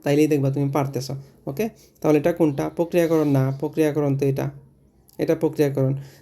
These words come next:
তারপরে ডেটা ইনপুট না, ডেটা ইনপুট তো হলো এটা আমাদের, এটা হলো আমাদের ডেটা ইনপুট,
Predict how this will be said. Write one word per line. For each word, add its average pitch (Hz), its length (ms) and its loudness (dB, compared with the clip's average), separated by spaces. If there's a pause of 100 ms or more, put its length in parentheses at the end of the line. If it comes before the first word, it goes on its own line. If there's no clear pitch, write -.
(120)
তারপরে 147 260 0
ডেটা 160 260 2
ইনপুট 160 440 0
না, 143 280 0
ডেটা 147 180 -4
ইনপুট 147 360 -2
তো 156 80 -2
হলো 143 140 2
এটা 135 200 2
আমাদের, 135 380 -2
এটা 147 260 -4
হলো 139 180 0
আমাদের 139 280 0
ডেটা 143 200 -2
ইনপুট, 139 360 -6